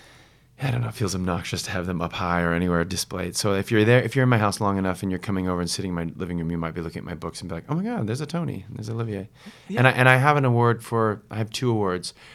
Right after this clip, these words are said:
Speaker 1: for Broadway's Best Peter Pan and Broadway's Best, uh, Wilbur Turnblad. I volunteer with an organization called A H R C where we work with,
Speaker 2: Yes.
Speaker 1: um, physically and intellectually challenged adults.
Speaker 2: Mm-hmm.
Speaker 1: Um, and we do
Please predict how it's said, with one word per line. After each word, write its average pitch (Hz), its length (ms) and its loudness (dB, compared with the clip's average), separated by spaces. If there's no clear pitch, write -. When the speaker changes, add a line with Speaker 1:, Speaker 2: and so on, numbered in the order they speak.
Speaker 1:
for 120 200 0
Broadway's 110 440 2
Best 101 480 -4
Peter 107 200 -4
Pan 98 340 -4
and 95 80 -6
Broadway's 92 340 -2
Best, 90 360 -8
uh, 98 100 -2
Wilbur 95 300 -2
Turnblad. 98 580 -4
I 117 100 -2
volunteer 110 440 4
with 98 140 -2
an 101 80 -2
organization 92 420 -6
called 87 180 -4
A - 40 -6
H 90 260 -2
R 92 100 0
C 98 220 -4
where 90 140 -2
we 87 120 -6
work 90 240 -8
with, - 300 -8
Speaker 2:
Yes. - 480 -8
Speaker 1:
um, 101 420 -2
physically 101 640 -4
and 90 460 -8
intellectually 92 880 -6
challenged 87 640 -6
adults. 92 640 -2
Speaker 2:
Mm-hmm. 113 200 -2
Speaker 1:
Um, 92 340 0
and 95 160 -4
we 95 80 0
do 92 280 -4